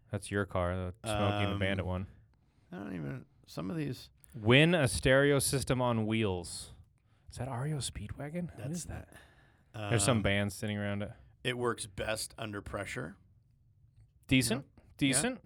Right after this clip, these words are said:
Speaker 1: Yeah, yeah.
Speaker 2: Uh,
Speaker 1: If Trans Am in the f-, in its fifteenth year and still in a class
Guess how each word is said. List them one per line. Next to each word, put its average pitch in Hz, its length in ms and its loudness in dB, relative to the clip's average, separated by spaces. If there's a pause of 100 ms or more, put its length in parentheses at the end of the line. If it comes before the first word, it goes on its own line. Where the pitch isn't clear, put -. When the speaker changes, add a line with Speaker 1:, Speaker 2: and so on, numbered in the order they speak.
(180)
Speaker 1:
Yeah, 147 200 0 (160)
yeah. 156 160 0 (3000)
Speaker 2:
Uh, 107 200 -2
Speaker 1:
If 127 520 6
Trans 147 440 6
Am 160 480 6
in 123 140 4
the 127 40 6
f-, - 140 -4
in 127 200 4
its 120 160 2
fifteenth 170 580 0
year 143 300 4
and 117 180 0
still 127 440 2
in 117 140 0
a 107 60 0
class - 680 -2